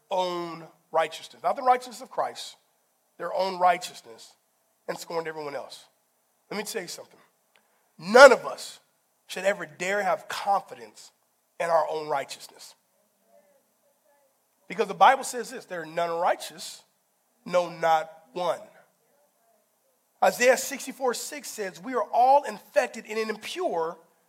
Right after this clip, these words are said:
with sin." When we display our righteousness, our righteous deeds,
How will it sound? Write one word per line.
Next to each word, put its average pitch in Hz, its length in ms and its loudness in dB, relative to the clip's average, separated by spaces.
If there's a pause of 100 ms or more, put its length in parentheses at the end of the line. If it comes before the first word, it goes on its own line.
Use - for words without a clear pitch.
(140)
with 208 120 -6
sin." 240 380 -4 (1200)
When 247 200 2
we 370 100 2
display 285 600 -2 (100)
our 262 280 8
righteousness, 277 800 0 (240)
our 247 200 12
righteous 262 380 2
deeds, 277 560 -6